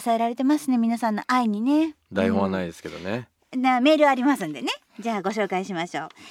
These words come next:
Speaker 1: えー、クリスマスということで。今日はね、テーマこちら、東京都のみぽりんもんろーちゃんからです。「菅さん、まちりん、なおくん、こんにちは。」
Speaker 2: じゃあ。
Speaker 1: こんにちは。今月のテーマのクリスマスの思い出ですが、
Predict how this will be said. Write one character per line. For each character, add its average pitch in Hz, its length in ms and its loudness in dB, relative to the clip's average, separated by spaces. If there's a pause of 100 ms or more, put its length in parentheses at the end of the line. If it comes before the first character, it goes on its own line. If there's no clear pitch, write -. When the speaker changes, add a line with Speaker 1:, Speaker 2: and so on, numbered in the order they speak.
(260)
Speaker 1:
え 214 240 -4
ー、 196 80 -8
ク 262 100 -2
リ 381 100 4
ス 453 120 -8
マ 311 140 4
ス - 120 -6
と 175 80 -4
い 170 100 -2
う 160 60 -4
こ 160 120 -6
と 113 120 -12
で。 - 120 -18 (520)
今 220 120 -2
日 185 40 0
は 160 80 -4
ね、 170 120 -8
テ 240 200 -4
ー 214 40 -2
マ 180 140 -4
こ 190 120 -2
ち 202 120 -6
ら、 196 100 0
東 349 220 0
京 349 140 0
都 262 100 -6
の 214 80 0
み 180 140 -2
ぽ 349 100 4
り 339 120 0
ん 330 60 0
も 330 120 4
ん 285 60 4
ろ 208 100 4
ー 127 160 0
ち - 100 -8
ゃ 202 60 -2
ん 190 40 -4
か 147 100 -2
ら 139 80 -8
で - 120 -14
す。 - 180 -20 (580)
「菅 440 180 0
さ 403 100 4
ん、 349 40 6
ま 320 100 6
ち 277 100 -6
り 262 80 2
ん、 247 40 2
な 294 120 6
お 311 40 2
く 269 100 -8
ん、 240 40 -2
こ 269 100 4
ん 254 40 4
に 254 80 2
ち 330 100 -4
は。」 392 60 6 (240)
Speaker 2:
じ 101 140 -2
ゃ 180 340 8
あ。 202 40 4
Speaker 1:
こ - 0 -
ん - 20 0
に 226 40 -10
ち 233 40 -4
は。 240 760 2 (400)
今 311 180 4
月 311 200 2
の 302 100 4
テ 311 120 2
ー 294 40 6
マ 269 120 6
の 220 120 2
ク 247 120 -2
リ 320 80 2
ス - 80 -6
マ 403 100 6
ス 339 100 -4
の 226 100 4
思 214 140 4
い 220 60 0
出 190 60 -16
で 226 100 0
す 220 140 -12
が、 196 200 2